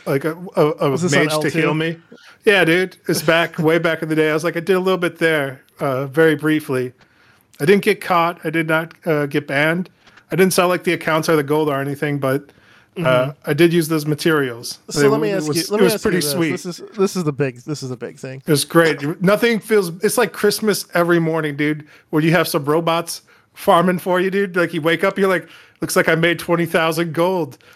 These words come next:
Speaker 1: last night in bed. What are you guys doing?" This, uh, Sigma male grind set, dude.
Speaker 2: <laughs>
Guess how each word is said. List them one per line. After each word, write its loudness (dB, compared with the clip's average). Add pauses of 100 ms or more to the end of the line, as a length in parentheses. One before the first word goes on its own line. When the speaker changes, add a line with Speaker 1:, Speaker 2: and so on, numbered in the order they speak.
(120)
Speaker 1:
last 2
night 2
in -4
bed. 0
What 0
are -2
you -6
guys 0
doing?" 0
This, -4
uh, 0
Sigma 0
male 2
grind -2
set, -4
dude. 0 (280)
Speaker 2:
<laughs> -6